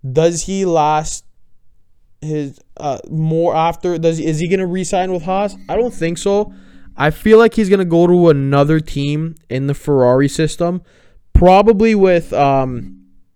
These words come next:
he'll probably go to Alfa Romeo, be honest with you.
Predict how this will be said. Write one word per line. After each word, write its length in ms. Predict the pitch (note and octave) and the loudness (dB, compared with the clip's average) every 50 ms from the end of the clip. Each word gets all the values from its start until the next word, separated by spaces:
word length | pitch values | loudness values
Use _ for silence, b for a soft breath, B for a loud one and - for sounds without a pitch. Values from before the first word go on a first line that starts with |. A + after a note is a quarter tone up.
| _ _ _ _ _ _ - D3+ | _ _ _ _ _ _ -14 -10
he'll 180 | C#3 E3 E3+ F3 | -6 -4 -4 -2
probably 380 | E3+ - G#3+ A3 A#3+ B3 B3+ | 0 2 2 2 2 0 -2
go 180 | A3 F#3 G#3 G#3 | 0 2 2 2
to 140 | F#3+ - C#3 | 2 0 -2
Alfa 300 | D3 D#3+ D#3+ - E3 D#3 | -2 -2 -2 -2 -2 -2
Romeo, 540 | C#3 C3+ C3 C3 C#3+ D#3+ F3 F#3+ G#3+ G#3+ - _ - - - - - - C#3+ | -2 -2 -4 -4 -2 -2 -2 -2 -4 -8 -12 _ -20 -20 -20 -20 -14 -10 -8
be 140 | D3 D3+ | -4 -4
honest 380 | D#3 D#3 E3 E3+ F3 E3 D#3+ - | -2 -2 -4 -6 -6 -6 -4 -4
with 240 | F#3 F#3 F3+ - - | -4 -4 -4 -6 -8
you. 220 | G#3+ G#3+ A3+ G#3+ | -8 -8 -8 -10